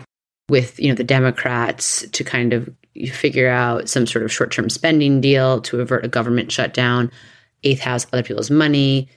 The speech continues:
secrets. He's being accused of treachery. It's, it's all very literal playing out in his chart. But all I will say is, you know, mostly just like doing these for teaching moments. <laughs> But I will say I, we have not heard the end of this story yet. So we'll stay tuned on that.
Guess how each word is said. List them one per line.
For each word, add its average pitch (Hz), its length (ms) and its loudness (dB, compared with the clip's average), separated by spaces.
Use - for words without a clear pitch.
secrets. - 880 0
He's 123 160 -6
being 139 140 -4
accused 123 300 -6
of - 100 -16
treachery. 143 960 2
It's, 175 140 -4
it's 220 160 0
all 254 200 2
very 147 360 2
literal 135 460 0
playing 139 200 -4
out 131 100 0
in 104 40 0
his 127 120 -4
chart. - 380 0
But - 280 -4
all 165 140 4
I 214 120 4
will 170 160 4
say 135 520 0
is, 127 260 -2
you 135 80 -2
know, 131 120 2
mostly 156 420 2
just - 180 -6
like 127 140 0
doing 123 140 0
these 120 120 0
for - 80 -4
teaching 151 380 0
moments. 139 400 2
<laughs> - 80 -16
But 143 180 2
I - 40 -10
will 170 160 2
say 143 420 0
I, - 260 -4
we 160 120 2
have 143 100 2
not 135 260 0
heard 120 220 -4
the - 100 -4
end 76 200 -4
of - 60 -10
this - 160 -2
story 143 420 0
yet. 123 440 0
So 131 260 2
we'll 165 180 2
stay 156 300 2
tuned 147 380 0
on 131 320 0
that. 185 460 2